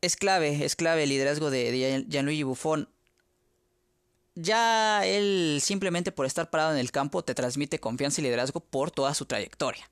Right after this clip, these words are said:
Obviamente es campeón del mundo, cuántos años no estaba en la Juventus,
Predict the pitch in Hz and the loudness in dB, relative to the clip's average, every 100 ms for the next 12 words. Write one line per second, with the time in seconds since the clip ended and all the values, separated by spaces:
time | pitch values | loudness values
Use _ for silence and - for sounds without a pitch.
0 | - 135 123 127 - - - 139 131 117 | -4 -2 -2 -2 -4 -4 -4 -2 0 0
1 | 151 160 143 127 - - - - 135 127 | 0 0 0 -4 -8 -16 -12 -4 -2 0
2 | 143 131 127 123 131 123 113 117 131 151 | 0 0 0 -2 0 0 0 0 2 0
3 | 156 151 143 143 - | 0 -2 -2 -2 -6